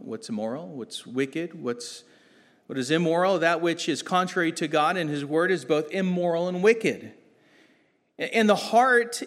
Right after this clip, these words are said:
is the source of enough wickedness that we don't have to look outside of it for anymore. Uh, the, the, the only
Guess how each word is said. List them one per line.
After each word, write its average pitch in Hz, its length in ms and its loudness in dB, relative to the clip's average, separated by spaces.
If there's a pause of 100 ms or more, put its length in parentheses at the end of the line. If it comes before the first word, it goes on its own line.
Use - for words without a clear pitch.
is 208 200 -2
the 202 140 4
source 254 640 4
of 208 180 0
enough 226 420 4
wickedness 190 680 0
that 202 140 4
we 226 100 0
don't 247 160 2
have 226 200 0
to 240 60 2
look 226 260 2
outside 208 380 0
of 180 80 0
it 165 140 -4
for 175 180 -2
anymore. 170 480 -2 (1900)
Uh, - 140 -4
the, 220 300 0
the, 208 380 -2
the 202 160 4
only 240 680 4